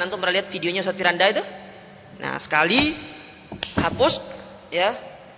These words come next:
Ya, tibo kan. Sekali hapus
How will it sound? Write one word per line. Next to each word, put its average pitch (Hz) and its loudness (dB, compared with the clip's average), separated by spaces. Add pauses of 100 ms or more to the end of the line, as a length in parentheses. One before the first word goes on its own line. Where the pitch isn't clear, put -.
(520)
Ya, 110 -12
tibo 143 -4
kan. 190 -4 (1080)
Sekali 233 4
hapus 294 4